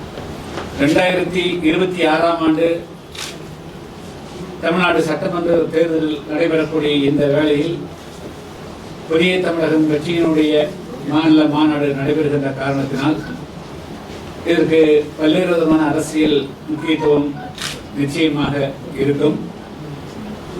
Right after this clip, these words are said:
ஏறக்குறைய முப்பதுக்கும் மேற்பட்ட தீர்மானங்கள், அஹ், வந்து, அஹ், மாநாட்டில்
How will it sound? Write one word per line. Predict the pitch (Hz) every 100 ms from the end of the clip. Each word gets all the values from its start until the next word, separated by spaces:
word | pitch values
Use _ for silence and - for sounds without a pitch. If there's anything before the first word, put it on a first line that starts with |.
| 185 180 175
ஏறக்குறைய | - 160 165 180 185 170
முப்பதுக்கும் | 170 202 208 208
மேற்பட்ட | 175 - 175 160
தீர்மானங்கள், | 147 160 165 165 156 151 151 143 - - - -
அஹ், | 147 143
வந்து, | 143 151 156 143 139 143
அஹ், | 135 123 120 147
மாநாட்டில் | 151 156 147 143 135